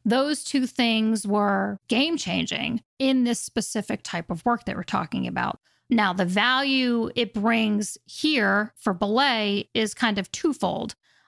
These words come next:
We also have account management layers, which are also U S based, which is different as well. So we're talking about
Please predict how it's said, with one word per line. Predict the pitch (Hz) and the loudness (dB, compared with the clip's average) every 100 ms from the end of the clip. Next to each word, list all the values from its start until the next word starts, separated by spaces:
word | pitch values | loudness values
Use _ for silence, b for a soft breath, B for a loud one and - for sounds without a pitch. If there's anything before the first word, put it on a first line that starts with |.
| - | -2
We | 226 226 | 0 2
also | 254 285 247 | 2 2 0
have | 208 208 190 - | 2 2 0 -2
account | - 214 214 | -2 0 2
management | 208 240 254 220 190 190 | 2 2 0 0 0 2
layers, | 185 170 170 180 | 0 0 -2 -4
which | - 208 - | -4 -4 -2
are | 214 - | -2 0
also | 226 - 185 | 0 0 -2
U | 185 180 | 0 0
S | - - | 0 -2
based, | - 180 185 - | -2 -2 -2 -4
which | 185 | -4
is | 190 156 | -4 -4
different | - 190 202 185 - - | -6 -2 0 0 -4 -4
as | 202 190 | -4 -2
well. | 190 185 - | -2 -2 -4
So | - - 208 | -6 -2 0
we're | 196 214 | 0 0
talking | 254 247 254 240 | 2 2 2 2
about | 220 208 196 190 190 | 4 2 4 2 0